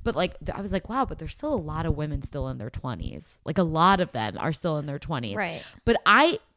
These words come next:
Speaker 2: Mikkel's twenty-three. Who,
Speaker 1: Yeah.
Speaker 2: ooh, her grandpa passed away this week. So
Speaker 1: Yeah.
Speaker 2: sad.
Speaker 1: Oh,
Speaker 2: I
Speaker 1: I
Speaker 2: think she
Speaker 1: know.
Speaker 2: comes back next week 'cause I saw her in the promos.
Speaker 1: Yeah, I
Speaker 2: But
Speaker 1: think that
Speaker 2: keep
Speaker 1: she does
Speaker 2: talking.
Speaker 1: come back, and I'm ha-, I, I
Speaker 2: Yeah.
Speaker 1: felt really sad
Speaker 2: Yeah.
Speaker 1: for her.
Speaker 2: Yeah.
Speaker 1: Um, for me, I feel like an entirely different per-,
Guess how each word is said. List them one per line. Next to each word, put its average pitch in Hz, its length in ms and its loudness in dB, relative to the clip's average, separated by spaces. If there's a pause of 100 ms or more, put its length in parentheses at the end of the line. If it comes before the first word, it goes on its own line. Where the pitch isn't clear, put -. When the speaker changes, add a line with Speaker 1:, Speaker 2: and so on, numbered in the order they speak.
(240)
Speaker 2:
Mikkel's 294 380 4
twenty-three. 202 720 -4 (300)
Who, 160 120 0
Speaker 1:
Yeah. 233 340 4
Speaker 2:
ooh, 202 200 4
her 180 180 -8
grandpa 180 340 -4
passed 175 320 -8
away 175 260 0
this 175 100 0
week. 165 80 -6 (140)
So 156 140 0
Speaker 1:
Yeah. 170 60 2
Speaker 2:
sad. 160 280 -2
Speaker 1:
Oh, 160 100 4
Speaker 2:
I - 20 6
Speaker 1:
I 156 60 4
Speaker 2:
think 156 120 2
she - 120 4
Speaker 1:
know. 285 60 2
Speaker 2:
comes 262 180 2
back 196 220 6
next 180 240 -2
week 175 160 4
'cause - 100 -4
I 175 60 6
saw 175 180 4
her 170 40 6
in 160 60 4
the 156 60 0
promos. - 420 -2
Speaker 1:
Yeah, 202 320 10
I - 100 6
Speaker 2:
But 196 100 8
Speaker 1:
think 214 160 2
that 220 120 2
Speaker 2:
keep - 100 0
Speaker 1:
she 220 60 4
does 170 180 2
Speaker 2:
talking. - 80 -14
Speaker 1:
come 165 120 -4
back, 135 240 -6
and 151 100 -4
I'm 143 100 -4
ha-, 151 240 -6
I, - 200 -4
I 156 60 0
Speaker 2:
Yeah. 143 100 -4
Speaker 1:
felt 107 160 -4
really 110 220 -4
sad 90 220 -2
Speaker 2:
Yeah. 98 120 -2
Speaker 1:
for 107 40 0
her. 131 220 0 (300)
Speaker 2:
Yeah. - 160 -6
Speaker 1:
Um, 180 560 6 (920)
for 240 280 4
me, 247 480 6 (120)
I 202 360 10
feel 202 240 4
like 175 180 2
an 165 140 2
entirely 143 640 2
different 113 360 -6
per-, - 120 -6